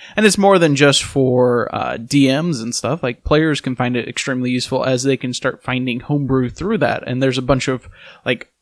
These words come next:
Arthur profiles that you can, uh, look through and find all the stuff that they've been working on. Like, if you go to our Dumpstat profile, which I'll link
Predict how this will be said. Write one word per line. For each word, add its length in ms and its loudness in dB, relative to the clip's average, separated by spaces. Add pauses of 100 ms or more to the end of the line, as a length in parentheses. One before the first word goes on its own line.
(140)
Arthur 400 2
profiles 800 2
that 120 -2
you 140 -8
can, 400 -6
uh, 240 -4
look 320 0
through 320 -2
and 180 -4
find 240 0
all 180 0
the 120 -2
stuff 220 -2
that 120 -4
they've 100 -4
been 120 -2
working 240 -4
on. 180 -2
Like, 160 -4
if 60 -8
you 80 -2
go 100 6
to 160 -2
our 100 0
Dumpstat 460 0
profile, 380 -2
which 120 -4
I'll 200 0
link 380 -8